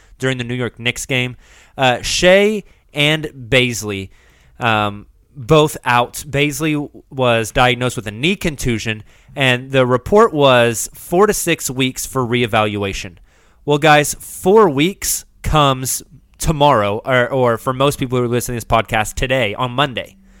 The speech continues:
He's looking pretty good, and the Thunder don't play again till Wednesday at home. So they're flying home from Boston tonight. They're probably in the air right now. And they get to be in Oklahoma City Sunday night, Monday, Tuesday, Wednesday, and then play at home Wednesday night.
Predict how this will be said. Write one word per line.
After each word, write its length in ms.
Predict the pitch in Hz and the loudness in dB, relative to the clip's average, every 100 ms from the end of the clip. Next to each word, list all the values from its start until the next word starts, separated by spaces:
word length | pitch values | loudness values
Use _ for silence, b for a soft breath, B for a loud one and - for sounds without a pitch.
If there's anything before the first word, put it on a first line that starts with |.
| b b b b b - | b b b b b -4
He's 220 | 147 131 | -2 0
looking 280 | 175 240 202 | -2 -2 0
pretty 200 | 240 202 | 0 2
good, 360 | 127 110 110 b b b - | 2 2 0 b b b -10
and 140 | 147 | -4
the 60 | 147 | -4
Thunder 280 | - 196 226 | -2 -2 0
don't 220 | 202 185 | 0 0
play 200 | 175 175 | -2 0
again 240 | 151 156 | 0 -4
till 240 | 151 156 117 | -2 -4 -2
Wednesday 680 | 113 147 131 - 104 101 - - | -2 -2 -4 -4 -4 -6 -12 -2
at 160 | 147 - | 0 0
home. 440 | 139 147 113 85 _ | 0 0 0 -6 _
So 160 | - 156 | -8 -2
they're 120 | 135 | 0
flying 380 | 127 160 165 196 | 0 0 0 -2
home 180 | 165 175 | -4 -6
from 160 | 175 135 | -6 2
Boston 380 | 135 139 151 | 2 2 -6
tonight. 340 | 139 156 117 107 | -12 -4 -4 -2
They're 100 | 113 | -2
probably 260 | 131 135 | -2 -2
in 60 | 143 | -4
the 140 | 135 | -4
air 120 | 123 120 | -4 0
right 180 | 113 123 | -2 -4
now. 260 | 110 95 - b b b b b b - | -8 -10 -16 b b b b b b -2
And 80 | 139 | 0
they 80 | 143 | 2
get 160 | 160 | 0
to 60 | 165 | 0
be 120 | 156 | -2
in 80 | 147 | 0
Oklahoma 400 | 143 147 151 151 | -2 -2 -4 -4
City 400 | - 135 127 120 b | -4 -2 -2 -2 b
Sunday 360 | - 151 147 160 | -4 -2 0 0
night, 280 | 147 147 151 | 2 -2 -2
Monday, 380 | 135 143 143 143 | -2 0 0 -2
Tuesday, 480 | - 139 120 135 | -2 -6 -2 -2
Wednesday, 500 | 123 120 139 123 131 | -2 -2 -4 -2 -2
and 100 | 123 | -2
then 120 | 123 117 | -4 -8
play 280 | - 143 | -2 2
at 100 | 135 | 2
home 260 | 110 131 127 | 0 -2 -2
Wednesday 480 | 117 127 117 131 120 | -4 -6 -6 -4 -4
night. 340 | 104 98 98 | -4 -6 -8